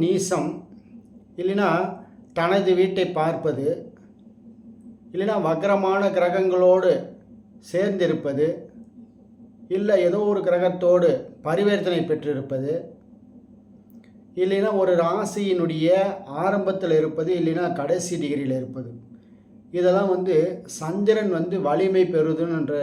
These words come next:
அர்த்தம் எடுத்துக்கணும். இந்த மாதிரி இருக்கக்கூடிய ஜாதகர் எப்படிப்பட்ட வாழ்க்கையை வாழ்ந்து கொண்டிருப்பார்னா, இப்ப ஒரு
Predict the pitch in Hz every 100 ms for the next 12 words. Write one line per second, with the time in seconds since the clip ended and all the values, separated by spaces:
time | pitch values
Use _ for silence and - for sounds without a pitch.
0 | 139 131 120 117 - - 160 131 - 143
1 | 123 123 123 123 - - - - - -
2 | - - 185 220 220 208 196 226 202 190
3 | 202 202 185 185 170 170 185 196 - -
4 | - - - - - - - - - -
5 | - - 131 160 185 185 160 139 - -
6 | - - - - - - - - - -
7 | - 165 190 190 226 - 208 - 190 170
8 | 160 147 143 131 127 - - 170 185 190
9 | 185 180 165 156 165 185 175 165 156 -
10 | 151 151 170 135 143 - - - - -
11 | - - - - - - - - - -
12 | - - - - - - 196 196 196 180
13 | 175